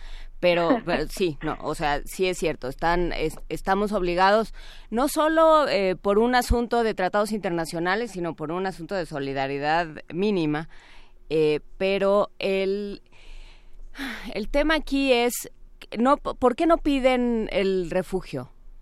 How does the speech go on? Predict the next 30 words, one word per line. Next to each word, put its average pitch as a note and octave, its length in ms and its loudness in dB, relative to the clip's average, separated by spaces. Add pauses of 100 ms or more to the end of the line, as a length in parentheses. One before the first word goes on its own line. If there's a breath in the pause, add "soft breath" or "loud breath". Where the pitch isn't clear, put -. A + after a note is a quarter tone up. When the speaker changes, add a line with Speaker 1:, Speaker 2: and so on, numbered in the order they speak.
(380)
Speaker 1:
Porque G3 240 -2
no C#4 160 4
son, D#4 320 0
o G#3 100 2
sea, G3 140 0
a G3 40 2
ver, E3 140 0 (320)
son, B3+ 500 0
son B3+ 280 0
los A#3+ 160 2
mismos C4+ 400 -2
que G#3 180 -2
llegan E3 540 0 (680 soft breath)
y, E3 220 -6 (100)
y F#3 80 -4
que F3+ 140 0
llegan G#3+ 380 4
en, G3 180 2
en E3+ 320 2
situación F#3+ 800 0
de, E3+ 540 2
de E3+ 180 2
huir G3+ 400 4
de F3 300 4
una E3+ 260 0
serie F3 260 0
de E3 60 4
violencias. D#3 640 -2 (380 loud breath)
Los F3+ 200 2
mi-, G3+ 240 0